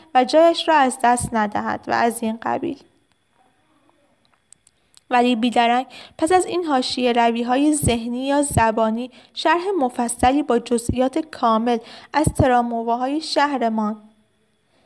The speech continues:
از شکلشان و رنگ نامشخص و کثیفی همیشگیشان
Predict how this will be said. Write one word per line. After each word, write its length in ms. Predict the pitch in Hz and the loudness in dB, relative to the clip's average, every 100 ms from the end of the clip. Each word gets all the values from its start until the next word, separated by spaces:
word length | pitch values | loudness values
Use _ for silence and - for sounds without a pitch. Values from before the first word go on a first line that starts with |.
| _ - | _ -2
از 360 | 254 - - | -2 -2 -2
شکلشان 800 | 285 311 294 254 240 - 220 214 - - _ _ _ _ _ _ _ _ | 2 0 0 0 0 -2 -2 -4 -8 -20 _ _ _ _ _ _ _ _
و 120 | 254 | 2
رنگ 340 | 254 285 302 349 | 4 4 2 0
نامشخص 920 | 302 240 240 240 - 240 233 - 277 - - _ | 2 2 0 -4 -2 -2 0 -2 -2 -2 -12 _
و 80 | 277 277 | -4 -2
کثیفی 560 | 294 285 285 285 311 | 0 0 -2 -2 0
همیشگیشان 1080 | 370 349 247 233 233 247 220 262 285 302 311 | 0 2 0 -2 -4 -4 -2 -2 -2 0 -4